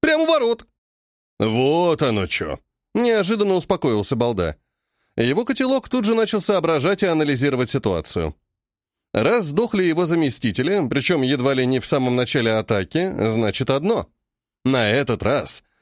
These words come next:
противник воистину могучий. Следовательно, и пастух вслед за ним пришел очень даже знатный. Ха-ха, в таком веселье грех не поучаствовать. «Готовьте мои доспехи!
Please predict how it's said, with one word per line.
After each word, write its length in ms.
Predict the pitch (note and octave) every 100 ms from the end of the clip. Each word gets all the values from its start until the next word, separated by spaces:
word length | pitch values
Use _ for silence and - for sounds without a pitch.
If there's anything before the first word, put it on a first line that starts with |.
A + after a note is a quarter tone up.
| _
противник 560 | D3 D#3+ C#3 D3+ D#3 C#3
воистину 600 | A#2 B2 A2+ - C3+ C#3
могучий. 720 | D#3+ D#3+ G#3+ E3+ G2+ C#2 - _ _ _ _ _ _ _
Следовательно, 720 | - C#3 C#3+ A3 A#3 B3 A#3 A#3
и 80 | A#3
пастух 560 | A3+ F#3+ - - C#3 F3+
вслед 340 | - E3 D3+
за 180 | G#2 C3+
ним 220 | A2+ D#3
пришел 460 | - D3 - D#3 D3+
очень 500 | G#2+ D3+ F#3 G3+ F3
даже 280 | C3 C#3+ C#3+
знатный. 760 | B2 C#3+ C3+ A2+ F2+ D#2+ D2 - _ _ _ _ _ -
Ха-ха, 800 | - A#3+ F3+ D#3 C3+ A2 F2+ D2 _ _ _
в 80 | -
таком 360 | C3 A2 C#3 E3
веселье 540 | D#3 - E3 F3+ F#3+
грех 300 | C3+ A2 G2+
не 140 | A#2+
поучаствовать. 760 | B2 D#3 - A3+ - D#2+ D#2+ - _ _ _ _ -
«Готовьте 680 | G2 E3 F#3 A3+ A#3 -
мои 300 | G#3 A3 A3
доспехи! 760 | F#3+ G#3 E3+ - F#3+ C#3+ - D2+